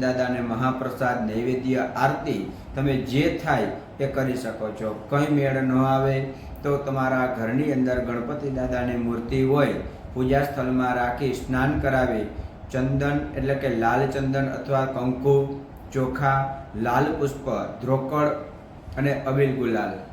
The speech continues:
સિંદૂર ભગવાનને પ્રિય છે એ પણ અર્પણ કરવો. આ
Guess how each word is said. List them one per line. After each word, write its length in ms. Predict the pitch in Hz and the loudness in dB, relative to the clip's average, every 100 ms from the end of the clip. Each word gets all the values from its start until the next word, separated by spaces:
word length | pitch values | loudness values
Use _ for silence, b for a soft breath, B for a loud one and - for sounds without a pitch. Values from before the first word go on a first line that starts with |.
| - - | -18 -12
સિંદૂર 380 | - 147 151 151 156 - | -2 0 2 0 0 -4
ભગવાનને 480 | 110 123 139 139 135 131 | -4 2 4 4 2 0
પ્રિય 280 | 131 127 139 135 | -2 2 4 4
છે 160 | 139 135 135 B B | 0 -2 -4 B B
એ 100 | 127 139 | -2 0
પણ 220 | 135 131 | 0 0
અર્પણ 320 | 127 - 135 135 | -2 -2 -2 0
કરવો. 320 | 135 127 110 107 - | 0 0 0 -2 -4
આ 120 | 131 | 0